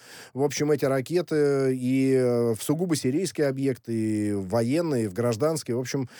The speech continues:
э, несмотря на то, что в Сирию были поставлены российские комплексы С триста, которые должны были бы, ну, скажем, как минимум Дамаск прикрывать, и до Дамаска все это долетает. Непонятно по каким причинам, но, тем не менее,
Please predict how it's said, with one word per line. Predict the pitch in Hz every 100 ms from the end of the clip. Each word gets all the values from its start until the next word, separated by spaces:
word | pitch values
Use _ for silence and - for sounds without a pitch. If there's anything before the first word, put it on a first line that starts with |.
| - - -
э, | 120 120 120
несмотря | 123 127 147 135 156
на | 143 131
то, | 147
что | 123 123
в |
Сирию | - 147 123
были | 107 110
поставлены | 113 120 139 107 104
российские | 110 117 123 107 117
комплексы | 107 120 95 98 107 104
С | 107
триста, | 175 233 233 123
которые | 107 117 107
должны | 101 113 113
были | 104 101
бы, | 98 101
ну, | 95 127 131 110
скажем, | - 120 110
как | 127 127
минимум | 156 139 120 113
Дамаск | 131 175 196 -
прикрывать, | 120 123 123 151 135
и | 120 123
до | 127
Дамаска | 131 135 202 -
все | 165 170
это | 143
долетает. | 139 135 139 135 131 117 - - -
Непонятно | 151 151 165 143 113
по | 113
каким | 123 135
причинам, | 135 156 277 269 170
но, | 151
тем | 196
не | 185
менее, | 185 196 185